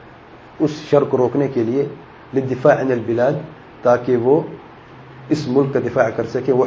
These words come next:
حرمات المسلمین اور مسلمانوں کی حرمتوں کو پامال ر-، اور مسلمانوں کی حرمتوں، آ، کو برقرار رکھیں۔ وصد ما يقع، وصد ما قد يقع من العدوان من رئيس دولة العراق،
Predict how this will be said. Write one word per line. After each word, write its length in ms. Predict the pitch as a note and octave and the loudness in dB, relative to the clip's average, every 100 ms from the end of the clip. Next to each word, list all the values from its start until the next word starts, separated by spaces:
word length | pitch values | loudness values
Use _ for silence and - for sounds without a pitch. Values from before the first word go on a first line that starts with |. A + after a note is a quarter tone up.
| C#3+ | 2
حرمات 400 | C3+ C#3+ D#3 D3 | 4 4 4 2
المسلمین 580 | B2 A#2 B2 A#2+ D3 D#3+ | 0 -2 -4 0 0 0
اور 120 | D#3 C3 | -2 0
مسلمانوں 500 | B2 A#2+ B2 B2+ B2+ | -2 -2 -2 -2 -2
کی 200 | B2 C#3 | -2 0
حرمتوں 340 | C#3 C#3+ C#3+ | 2 2 0
کو 120 | A#2 A2+ | -2 -4
پامال 260 | - A2 A#2 A2 | -4 -2 -2 -4
ر-، 40 | - - - - | -10 -18 -20 -10
اور 140 | C3 C3+ | -4 -2
مسلمانوں 420 | C3 C#3+ C3 B2 | 2 0 2 -2
کی 200 | - - D3 | -4 -4 2
حرمتوں، 340 | D3 D3+ D3+ - - - - - - - | 2 4 2 2 -6 -16 -20 -20 -20 -4
آ، 100 | B2+ A#2+ A#2 A#2 A#2+ - - - | 0 2 2 0 -2 -6 -12 -6
کو 60 | C3+ | 0
برقرار 460 | C3 B2+ B2+ C#3 | 2 2 4 6
رکھیں۔ 340 | B2+ A2+ - E3 - - - - - B2 | 6 0 -2 -4 -6 -16 -20 -20 -8 -6
وصد 360 | A#2+ F#3 D3+ | -2 -2 2
ما 160 | C#3 C3+ | 4 4
يقع، 220 | D#3 C#3 A#2 A#2 - - - - - - - - B2+ | 4 4 2 -2 -8 -18 -20 -20 -20 -20 -20 -6 -4
وصد 300 | B2 D#3+ C3 | 0 0 4
ما 120 | C#3 | 4
قد 240 | C#3+ B2+ | 4 2
يقع 180 | D#3+ D#3 | 2 2
من 120 | C3+ | 0
العدوان 560 | B2+ A2 A#2 C#3 D3+ D#3 - - - - - B2+ | 0 0 0 2 2 0 -8 -18 -20 -20 -12 -2
من 60 | |
رئيس 240 | C3+ C3 C#3 | 0 2 0
دولة 140 | B2+ | -2
العراق، 380 | A#2+ A2 B2 D3+ | -2 -2 2 0